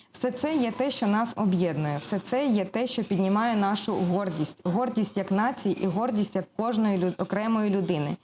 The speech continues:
Все це надає сил і наснаги для того, щоб ми впевнено йшли до нашої перемоги крок за кроком. І все це, е, дає нам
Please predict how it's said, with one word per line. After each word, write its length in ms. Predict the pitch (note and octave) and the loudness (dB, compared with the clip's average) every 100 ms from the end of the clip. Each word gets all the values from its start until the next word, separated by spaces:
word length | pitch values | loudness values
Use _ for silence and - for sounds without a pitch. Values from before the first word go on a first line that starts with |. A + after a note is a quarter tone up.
| - - - - | -14 -18 -18 -10
Все 200 | - C#4 | -4 -4
це 260 | C#4+ C4+ | 0 0
надає 460 | D4+ C#4 A3 A3 B3 | 2 2 2 2 0
сил 340 | B3 B3 C4+ - | 0 0 0 0
і 80 | A3+ | 0
наснаги 600 | G#3+ G3+ A3 A#3+ C4 G#3+ | 0 0 0 2 2 2
для 180 | F#3 | 2
того, 320 | F#3+ A3+ B3 G#3+ | 0 -2 0 -2
щоб 240 | - F#3+ | 0 2
ми 120 | G#3 | 2
впевнено 680 | G3+ - G#3 A3+ B3 A3 G3 | 0 -2 -2 0 2 2 2
йшли 320 | F#3 - G#3+ | 2 0 0
до 120 | G3 | 2
нашої 420 | G3 F#3 - G3 | 2 2 0 -2
перемоги 540 | F#3 F#3+ F#3 F#3+ A#3 G3+ | -2 0 2 2 2 0
крок 280 | - F#3+ G3 | 0 -2 0
за 120 | G3+ | -2
кроком. 420 | G3 E3+ D3 D3+ - - - - - | 0 -2 -2 -6 -8 -14 -20 -14 -2
І 80 | A#3 | -2
все 240 | - A#3 - | 0 -4 -2
це, 320 | C4 D4 F4+ - - _ - | -2 0 -2 -6 -20 _ -2
е, 280 | F#3+ F3+ - | 0 0 0
дає 440 | F3 G#3+ G#3 C4+ | 0 2 2 4
нам 380 | C4 G#3 A#3 C4+ | 2 2 2 -2